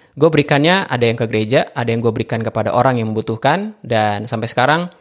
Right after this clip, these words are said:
itu ada beberapa keputusan yang gue ambil. Eh, salah satunya adalah semua persembahan yang gue punya, ini bukan pamer, so for your information, itu gue berikan untuk jadi kakak asuh atau orang tua asuh kepada tiga orang anak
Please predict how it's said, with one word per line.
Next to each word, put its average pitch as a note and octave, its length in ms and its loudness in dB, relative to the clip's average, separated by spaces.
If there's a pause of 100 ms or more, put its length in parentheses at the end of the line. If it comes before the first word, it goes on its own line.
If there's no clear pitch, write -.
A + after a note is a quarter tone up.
(440)
itu B2+ 160 0
ada B2+ 160 6
beberapa A#2 480 0
keputusan A#2+ 480 -2
yang A#2+ 160 -2
gue G#2+ 160 2
ambil. D#3 640 0
Eh, A2 320 -6
salah A#2+ 160 0
satunya D3 400 -2
adalah A2+ 240 2
semua B2 320 -2
persembahan A#2+ 480 -2
yang A2+ 80 -4
gue G#2+ 160 -4
punya, B2+ 320 0 (400)
ini B2+ 240 2
bukan A2 320 -2
pamer, C3+ 400 2
so G#2 240 -4
for A2 240 -4
your G#2 80 -2
information, A2+ 720 0
itu C#3+ 240 -2
gue C#3 160 4
berikan A#2+ 560 -2
untuk A2+ 400 -6
jadi G2+ 640 -4
kakak - 240 0
asuh - 320 0
atau - 240 -2
orang A2 160 -2
tua A2 240 -4
asuh G#2+ 240 -6 (400)
kepada B2+ 320 2
tiga A#2 240 2
orang B2 320 4
anak B2 400 -2